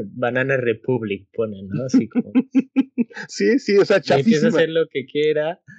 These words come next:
Speaker 1: y sin conocimiento alguno, y pues bueno, es lo que estamos viviendo ahora, ¿no?
Speaker 2: Mm, exacto.
Speaker 1: Pero eso me
Speaker 2: Exacto.
Speaker 1: pareció como, así como, justo lo que estabas diciendo, así lo menciona y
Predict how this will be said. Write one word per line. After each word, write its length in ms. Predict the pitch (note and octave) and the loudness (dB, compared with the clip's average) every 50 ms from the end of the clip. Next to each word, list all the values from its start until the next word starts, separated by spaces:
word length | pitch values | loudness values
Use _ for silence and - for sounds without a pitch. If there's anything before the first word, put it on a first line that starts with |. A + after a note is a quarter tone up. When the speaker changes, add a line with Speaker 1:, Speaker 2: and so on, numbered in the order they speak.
| _ _ _ _ _ _ | _ _ _ _ _ _
Speaker 1:
y 300 | - C3 C3 B2+ B2 A2+ | -6 -4 -2 -2 -2 -2
sin 320 | - B2+ B2 A#2+ A#2+ A#2 | -2 -4 -4 -4 -4 -4
conocimiento 920 | A#2+ - A#2+ A#2+ A#2+ A#2+ A#2 A#2+ B2 A#2+ A#2 A#2+ B2 B2+ C3 C3 - C3+ | -2 -2 -2 -2 -2 -4 -6 -4 -6 -8 -6 -4 -6 -6 -4 -2 0 0
alguno, 840 | C3 C3+ C#3 C#3+ D#3 E3 D#3+ D#3 D#3 D3+ D#3 D#3 D#3+ E3+ G3 _ _ _ _ _ _ _ _ _ - | 0 0 0 0 0 2 0 0 -2 -4 -6 -4 -4 -6 -8 _ _ _ _ _ _ _ _ _ -8
y 160 | A#2+ A#2 A#2 | -8 -8 -6
pues 180 | - A2 G#2 | -4 -6 -4
bueno, 240 | G2+ G#2 G#2 G2 G2 G2 | -2 -2 -4 -2 -4 -4
es 520 | G2 G2 G2+ G2+ F#2 F2+ - - - - - | -4 -4 -4 -6 -6 -8 -14 -14 -16 -16 -8
lo 240 | A2+ A2+ G#2+ G#2 F2+ | -6 -4 -4 -4 -4
que 120 | F2+ G2 | -6 -8
estamos 460 | G2 G2 - - G#2+ G#2+ G#2+ G#2 G2 F#2+ | -8 -6 -4 -6 -6 -6 -6 -10 -10 -8
viviendo 380 | G2 F#2+ G2 F#2+ F#2+ F#2+ G2 | -8 -6 -6 -6 -6 -4 -4
ahora, 260 | A2 A2+ A2 G#2 F#2+ | -2 -2 -2 -4 -6
¿no? 240 | F#2 F#2+ - B2+ - _ _ _ _ _ _ - | -12 -16 -18 -20 -20 _ _ _ _ _ _ -14
Speaker 2:
Mm, 200 | - F3 D3+ B2+ - - - - | -8 -8 -8 -8 -10 -14 -10 -10
exacto. 480 | E3+ - - E3+ D#3+ _ _ _ _ _ _ _ _ _ _ - | -10 -6 -4 -4 -4 _ _ _ _ _ _ _ _ _ _ -4
Speaker 1:
Pero 160 | - A2+ A2 | -2 -2 -2
eso 140 | G#2+ B2+ B2 | 0 -2 -2
me 60 | A#2+ | -2
Speaker 2:
Exacto. 480 | A2+ A2 G#2 - - - A#2 A2+ G#2+ | -2 -4 -6 -10 -10 -8 -6 -6 -4
Speaker 1:
pareció 380 | - A#2 A2+ A2 B2 B2 B2 A#2 | -2 -2 -2 0 0 0 -2 0
como, 360 | - C#3 B2+ A2 G2+ G#2 - _ _ - | 0 0 0 0 0 -2 -8 _ _ -10
así 180 | A2+ G#2+ - A2 | -8 -8 -8 -6
como, 240 | - A#2 G#2+ G2+ - - _ _ _ _ _ _ _ _ _ _ _ _ _ | -4 -4 -4 -4 -6 -14 _ _ _ _ _ _ _ _ _ _ _ _ _
justo 340 | - - D3 C#3+ C3+ D#3+ D3+ | -4 -2 -2 -2 0 0 0
lo 120 | C#3 A#2+ | 2 2
que 60 | A#2 | 0
estabas 300 | A2 - - B2+ C3 B2+ | -2 -2 0 -2 0 0
diciendo, 460 | B2 A#2 G#2+ - - A2+ A2+ A#2 A#2+ | -2 -6 -6 -4 -4 -4 -2 0 -2
así 200 | A#2 A2+ - - | -2 -2 -4 -4
lo 160 | G#2 A2+ A2+ A2 | -4 -2 -2 -2
menciona 520 | G2+ F#2+ - - - G#2+ G#2 G#2+ A2+ A#2 | -4 -6 -8 -8 -8 -6 -6 -6 -8 -10
y 280 | G#2+ G2+ G#2+ G#2 - | -8 -8 -8 -10 -10